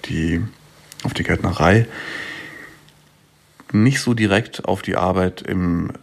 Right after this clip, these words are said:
ähm, im Detail, denn, ähm, da, selbst wenn ich Mitarbeiter hätte, dann wären die Einschränkungen da überschaubar,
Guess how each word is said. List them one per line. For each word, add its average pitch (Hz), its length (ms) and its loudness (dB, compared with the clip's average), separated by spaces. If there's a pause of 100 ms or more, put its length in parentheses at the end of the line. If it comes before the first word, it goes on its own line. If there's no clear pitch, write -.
ähm, 85 680 0 (880)
im 95 160 2
Detail, 95 840 4
denn, 95 520 2 (1400)
ähm, 85 600 -4
da, 90 240 -4
selbst - 220 2
wenn 117 80 6
ich 104 100 0
Mitarbeiter 107 460 6
hätte, 92 340 0
dann 78 300 -6
wären 80 160 -6
die 80 100 -8
Einschränkungen 87 640 -2
da 80 160 -4
überschaubar, 87 800 2